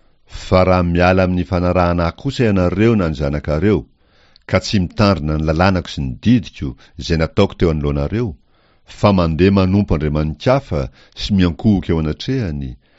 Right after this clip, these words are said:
dia ho fongorako tsy ho amin'ny tany izay nomeko azy ny Israely. Ary ity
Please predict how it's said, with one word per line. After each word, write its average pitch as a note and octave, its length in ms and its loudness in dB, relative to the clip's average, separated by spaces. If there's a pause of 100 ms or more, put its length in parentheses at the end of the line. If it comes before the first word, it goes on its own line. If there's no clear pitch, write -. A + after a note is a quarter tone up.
(220)
dia F3+ 180 2
ho F#3+ 80 4
fongorako A#2 640 2
tsy - 160 -4
ho G2+ 120 4
amin'ny F2 260 0 (140)
tany A2+ 220 2
izay D2+ 180 0
nomeko D#2+ 340 0 (100)
azy F#2+ 140 -2
ny C#2 140 -6
Israely. C2+ 560 -4 (840)
Ary E2 160 0
ity G2 200 -2